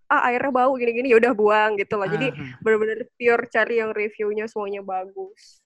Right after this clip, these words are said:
Speaker 2: Tapi pernah nggak sih lu berdua dapet yang zonk gitu? Kayak digambar oke, harga ya nggak masuk akal sih. Gitu kayak harganya kok murah tapi dapetnya bagus gitu ya. Ternyata pas nyampe sana zonk gitu, entah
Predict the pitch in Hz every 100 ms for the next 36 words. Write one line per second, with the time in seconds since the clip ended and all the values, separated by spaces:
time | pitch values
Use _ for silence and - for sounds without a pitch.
0 | _ _ _ - 208 277 190 202 233 254
1 | 285 165 165 214 156 147 151 139 127 147
2 | 147 107 - 120 113 107 131 120 - _
3 | _ _ - 143 - 160 139 143 151 190
4 | - - 151 - _ - 180 131 - _
5 | - - 139 131 143 139 202 214 - _
6 | _ _ 147 135 131 127 - 160 - 180
7 | 165 143 151 - _ _ _ _ - 147
8 | 160 165 151 - - - 156 151 156 214
9 | - 269 196 160 214 233 220 285 - 147
10 | 143 165 - 175 127 139 180 - 139 127
11 | 123 _ _ _ _ 151 226 214 170 135
12 | - 151 175 175 - 139 147 156 131 135
13 | 131 123 123 123